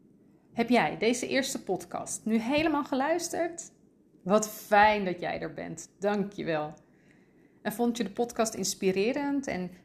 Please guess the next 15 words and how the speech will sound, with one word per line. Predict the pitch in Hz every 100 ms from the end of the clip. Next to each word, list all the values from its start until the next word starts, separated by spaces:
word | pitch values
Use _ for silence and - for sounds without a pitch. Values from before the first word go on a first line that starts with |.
| -
ken | 240 247
je | -
iemand | 226 208 190
die | 208
wel | 185 175
wat | 175
meer | 185 175 170
yoga | 175 190 175 156
in | 160
zijn | - 165 170
of |
haar | 165 165
leven | 160 160 -
kan | 160 -
gebruiken? | 160 170 202 226 240